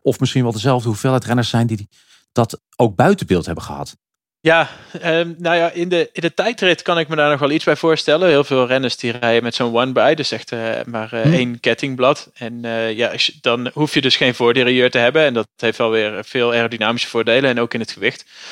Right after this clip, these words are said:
Speaker 2: Maar ja, daarbij heb je natuurlijk wel, als je, je even stopt met trappen en, zeg maar, je,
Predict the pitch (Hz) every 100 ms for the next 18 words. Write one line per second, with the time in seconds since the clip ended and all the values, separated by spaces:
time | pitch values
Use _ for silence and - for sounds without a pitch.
0 | - - - - 117 120 127 117 117 120
1 | 123 113 113 131 123 123 98 110 - -
2 | 117 110 107 - 123 101 123 120 131 170
3 | 160 139 - 147 151 131 117 120 117 113
4 | 127 - 127 127 117 117 113 110 107